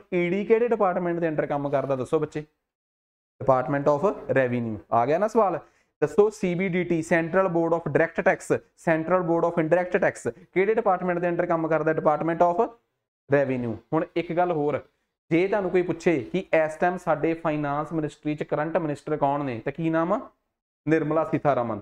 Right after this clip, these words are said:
ਉਹਨਾਂ ਦੇ ਨਾਲ ਜਿਹੜੇ ਛੋਟੇ ਮੰਤਰੀ ਨੇ, ਉਹ ਪੰਕਜ ਚੌਧਰੀ ਨੇ, ਉਹਨਾਂ ਨੂੰ ਕਵਾਂਗੇ Minister of State। ਜੇ ਪੇਪਰ 'ਚ ਪੁੱਛੇ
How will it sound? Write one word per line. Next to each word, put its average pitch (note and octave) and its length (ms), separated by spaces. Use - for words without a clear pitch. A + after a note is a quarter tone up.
ਉਹਨਾਂ F#3 240
ਦੇ G#3 80
ਨਾਲ F3 200
ਜਿਹੜੇ E3+ 280
ਛੋਟੇ F#3+ 380
ਮੰਤਰੀ E3+ 400
ਨੇ, B2+ 260
ਉਹ E3 80
ਪੰਕਜ C#3 360
ਚੌਧਰੀ C#3 360
ਨੇ, D3+ 80
ਉਹਨਾਂ D#3+ 160
ਨੂੰ F3+ 100
ਕਵਾਂਗੇ E3+ 320
Minister E3 400
of D#3+ 280
State। C#3+ 560
ਜੇ G3 200
ਪੇਪਰ G#3 360
'ਚ G3+ 40
ਪੁੱਛੇ F3+ 480